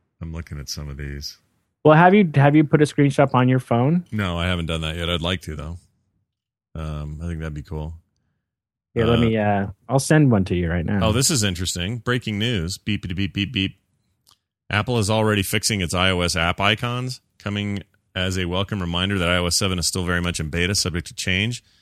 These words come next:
Speaker 1: and everyone needs to calm down. Apple's website is currently showing off a few much-needed updates to its less-than-lauded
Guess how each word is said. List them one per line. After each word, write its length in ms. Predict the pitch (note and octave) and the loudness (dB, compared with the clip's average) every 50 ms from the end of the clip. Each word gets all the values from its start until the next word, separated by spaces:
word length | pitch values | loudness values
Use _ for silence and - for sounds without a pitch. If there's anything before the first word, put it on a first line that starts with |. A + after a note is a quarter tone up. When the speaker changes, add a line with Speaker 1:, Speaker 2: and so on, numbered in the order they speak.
| _ _ _ _ _ _ _ _ _ _ - | _ _ _ _ _ _ _ _ _ _ -8
Speaker 1:
and 140 | - E2+ F2 | -6 -4 -2
everyone 300 | F2 F2 F2+ F2 F2 F2+ | -2 -2 -2 -2 0 0
needs 160 | F2+ F2 - | -2 -2 -2
to 80 | - - | -4 -6
calm 320 | - - G2 F#2 F2+ F2 | -6 -4 -4 -2 -2 -2
down. 360 | E2 F2+ F2+ F#2 G#2 A#2 A2+ | -2 0 0 0 0 -2 -2
Apple's 300 | - F#2+ F#2+ F#2 G2 F2 D#2+ | -2 -2 -4 -4 -4 -6 -4
website 380 | F#2 F#2 F2 F2+ - G2+ F#2 | -4 -4 -4 -2 -2 -2 0
is 100 | F2 E2+ | -2 -2
currently 280 | - - G#2 F#2 F2 F2 | -4 -4 -4 -4 -4 -4
showing 300 | E2+ - - G2 F#2 F2+ | -4 -4 -2 -2 -4 -2
off 180 | F2+ E2+ E2 - | -2 -4 -4 -6
a 60 | F2 | -8
few 200 | - - G2+ F2+ | -8 -6 -4 -4
much-needed 540 | E2+ F2 F2 E2+ - - F#2 F2+ E2+ E2+ D#2+ | -2 -2 -2 -2 -4 -2 -4 -4 -2 -2 -2
updates 400 | F2 F2 - F2+ F2+ F2 E2 - | -4 -4 -4 -4 -4 -2 -2 -2
to 140 | - - F#2 | -2 -2 -4
its 180 | E2+ D#2 - - | -4 -4 -4 -4
less-than-lauded 880 | F2 F2 F2 F2 - - F2 D#2+ D#2 D#2 D#2 D#2+ D#2+ D#2+ E2 D#2+ D#2 | -4 -4 -2 -4 -4 -4 -6 -6 -6 -4 -4 -4 -4 -4 -4 -6 -8